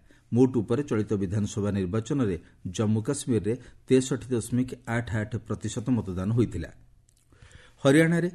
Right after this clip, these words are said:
କଂଗ୍ରେସ ଗୋଟିଏ ଆସନରେ ବିଜୟ ଲାଭ କରିଥିବା ବେଳେ ତେତିଶଟି ଆସନରେ ଆଗୁଆ ରହିଛି। ନୁହ ଆସନରୁ କଂଗ୍ରେସ ପ୍ରାର୍ଥୀ ଆଫତାବ ଅହମ୍ମଦ ବିଜୟ ଲାଭ କରିଛନ୍ତି। ବିଜେପି ଏକାବନଟି ଆସନରେ ଆଗୁଆ ଥିବାବେଳେ ଇଣ୍ଡିଆନ ନ୍ୟାସନାଲ ଲୋକଦଳ ଏବଂ ବହୁଜନ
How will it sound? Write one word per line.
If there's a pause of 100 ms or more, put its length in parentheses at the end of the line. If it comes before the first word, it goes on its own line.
(160)
କଂଗ୍ରେସ
ଗୋଟିଏ
ଆସନରେ
ବିଜୟ
ଲାଭ
କରିଥିବା
ବେଳେ (340)
ତେତିଶଟି
ଆସନରେ
ଆଗୁଆ
ରହିଛି। (520)
ନୁହ
ଆସନରୁ (320)
କଂଗ୍ରେସ
ପ୍ରାର୍ଥୀ (260)
ଆଫତାବ (140)
ଅହମ୍ମଦ
ବିଜୟ
ଲାଭ
କରିଛନ୍ତି। (480)
ବିଜେପି (140)
ଏକାବନଟି
ଆସନରେ
ଆଗୁଆ
ଥିବାବେଳେ (380)
ଇଣ୍ଡିଆନ (280)
ନ୍ୟାସନାଲ
ଲୋକଦଳ (220)
ଏବଂ
ବହୁଜନ